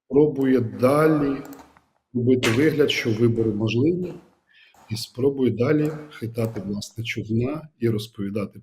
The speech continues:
про те, що треба просто зміняти політиків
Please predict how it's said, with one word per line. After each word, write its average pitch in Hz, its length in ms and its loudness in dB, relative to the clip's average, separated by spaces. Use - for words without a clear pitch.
про 98 180 -18
те, 160 260 -2
що - 200 -8
треба 117 360 -2
просто - 840 0
зміняти 107 400 -4
політиків 151 720 -4